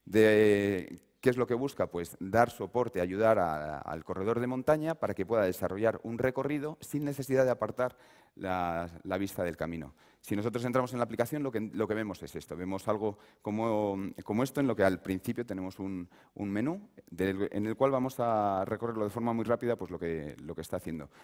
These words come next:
Tenemos una navegación de rumbo, es decir, la típica brújula, pero llevada al sonido tres D, es decir, cómo de alguna forma podemos o marcar un rumbo o saber dónde está el norte y simplemente nosotros a partir de ahí,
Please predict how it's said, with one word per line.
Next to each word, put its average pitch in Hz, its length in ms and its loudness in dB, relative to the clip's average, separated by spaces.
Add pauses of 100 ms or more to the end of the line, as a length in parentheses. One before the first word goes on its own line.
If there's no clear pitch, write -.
(100)
Tenemos 107 300 0
una 113 140 0
navegación 107 480 2
de 104 80 0
rumbo, 139 260 -4
es 104 80 -4
decir, 104 320 -4 (280)
la 92 180 4
típica 104 400 0
brújula, 107 420 -2
pero 90 140 -4
llevada 95 300 2
al 95 60 0
sonido 95 320 -4
tres 90 220 -6
D, 123 100 -6
es 110 80 -8
decir, 101 260 -4
cómo 120 200 -2
de 123 80 2
alguna 120 240 -2
forma 123 320 -2
podemos 101 400 -4
o 95 100 -6
marcar 90 320 2
un 113 160 -4
rumbo 139 460 -2
o - 80 -4
saber 104 240 -4
dónde 120 160 -4
está 113 160 0
el 120 100 -2
norte 139 360 -8 (260)
y - 80 -8
simplemente 117 480 -2
nosotros 110 320 -6
a 110 80 2
partir 104 320 0
de 113 80 2
ahí, 135 160 2